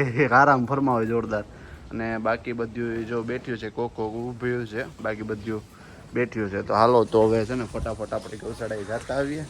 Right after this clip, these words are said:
એ જો ભાઈ ગૌશાળાએ આવ્યા છે તો આ દિવાલ છે ને એટલી પાડી નાખી છે, કારણ કે આ બુલ ને થોડુંક દિમાગ હલી ગયો ને તો માર્યું. તો આ એટલું આ પણ સિંગલ જ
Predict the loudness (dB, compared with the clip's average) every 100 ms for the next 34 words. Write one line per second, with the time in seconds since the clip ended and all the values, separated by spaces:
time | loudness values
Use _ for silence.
0 | -10 -6 -2 0 0 0 0 -2 2 4
1 | 6 6 6 6 2 0 0 0 -2 -8
2 | -20 -8 -4 0 2 4 2 0 0 0
3 | -2 -2 0 4 6 8 4 0 -2 -2
4 | -2 -4 -8 -20 -20 -2 0 4 8 10
5 | 10 8 6 8 8 6 4 4 2 2
6 | -2 -6 -14 -20 -20 -16 -2 -2 0 -2
7 | 0 4 4 4 6 6 8 6 6 0
8 | -8 -20 -20 -20 -20 -8 -2 6 6 6
9 | 4 -2 -8 -10 -8 2 4 6 4 6
10 | 6 6 4 6 8 10 8